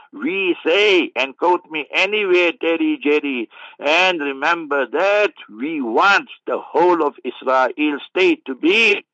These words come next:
totally removed from the face of the earth. We don't recognize it till now, and we say and we call it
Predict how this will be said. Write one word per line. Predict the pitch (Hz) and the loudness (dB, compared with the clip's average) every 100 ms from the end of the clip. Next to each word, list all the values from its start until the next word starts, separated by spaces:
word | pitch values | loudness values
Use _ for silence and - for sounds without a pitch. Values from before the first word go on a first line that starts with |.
| - | 0
totally | 190 185 - 147 139 147 | 2 2 0 -2 0 0
removed | 123 123 123 160 190 196 - | 0 -4 -2 -4 -2 -4 -4
from | - 143 135 | -2 -2 0
the | 135 - | -4 0
face | 190 175 - | -2 -2 -6
of | 139 117 | -8 -4
the | 120 120 - | -6 -6 -6
earth. | 120 113 - - - - | -6 -6 -8 -20 -18 -4
We | 135 | -2
don't | 123 165 180 - | 2 0 0 -6
recognize | - 135 135 143 139 | -8 -6 -2 0 0
it | 123 127 - | -4 -8 -6
till | 113 117 | -8 -2
now, | 151 190 202 196 165 - - | 0 2 4 2 -2 -8 -6
and | 131 131 | -6 -4
we | 131 120 - | -4 -4 -2
say | 156 165 151 | 0 2 0
and | 135 127 | -4 -8
we | 127 | -8
call | - 143 151 | -2 2 2
it | 139 | 0